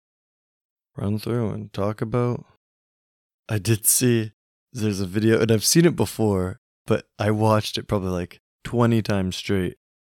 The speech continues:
and I laughed every time so hard. It's that news announcer trying to tell the story about the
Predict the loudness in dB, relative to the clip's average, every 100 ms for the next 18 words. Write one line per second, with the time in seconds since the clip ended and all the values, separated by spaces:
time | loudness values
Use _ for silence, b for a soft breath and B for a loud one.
0 | _ -6 -2 0 0 -2 0 0 0 0
1 | -4 -12 -4 0 0 0 -4 -2 -4 -4
2 | -6 -6 -4 -2 -2 -4 -6 -12 _ _
3 | _ _ _ _ -10 -4 -4 -2 0 2
4 | 2 0 -2 -2 -4 -6 -6 -6 -8 -14
5 | _ _ _ _ _ -10 -4 -4 -4 -6
6 | -6 -6 -6 -4 -2 -2 -4 -4 -8 -8
7 | -12